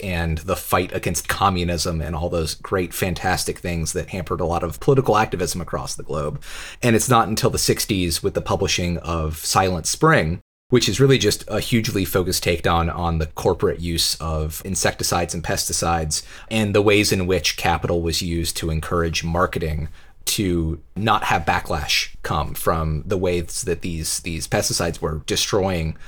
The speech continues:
rural communities. And it's only after that that you start to see people of color and, uh, other marginalized communities, indigenous communities,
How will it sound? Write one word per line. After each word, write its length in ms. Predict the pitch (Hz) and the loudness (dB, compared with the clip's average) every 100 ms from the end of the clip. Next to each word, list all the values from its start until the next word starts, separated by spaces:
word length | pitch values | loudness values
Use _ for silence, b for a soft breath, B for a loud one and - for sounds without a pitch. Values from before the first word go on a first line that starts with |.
| 98 | -4
rural 320 | 98 87 80 | 0 2 0
communities. 580 | - 95 90 69 - - - - - - - | -2 -4 -4 -4 -6 -10 -16 -20 -20 -20 -2
And 140 | 131 113 | 2 2
it's 100 | - | 4
only 300 | 131 135 110 | 6 6 6
after 260 | 107 - 113 | 4 4 4
that 180 | 98 92 | 4 2
that 180 | 87 | -2
you 120 | 107 92 | -2 -4
start 340 | - 123 - | 2 2 2
to 60 | 104 | -2
see 480 | - 98 85 82 B B - | 0 2 0 -2 B B 0
people 260 | 131 117 | 4 6
of 80 | 101 | 4
color 560 | - 90 87 85 80 - | 2 2 4 4 2 0
and, 500 | 87 80 78 78 76 | -2 0 0 0 -2
uh, 220 | - 85 78 | -4 -4 -2
other 220 | 92 87 | -2 -2
marginalized 580 | 87 90 85 87 85 - | -2 -2 -2 -2 -2 -2
communities, 480 | 92 82 80 78 85 | -2 -2 0 0 -2
indigenous 460 | 80 78 78 78 | -2 -2 -2 -2
communities, 560 | - 85 80 80 80 | -2 -4 -2 -2 -2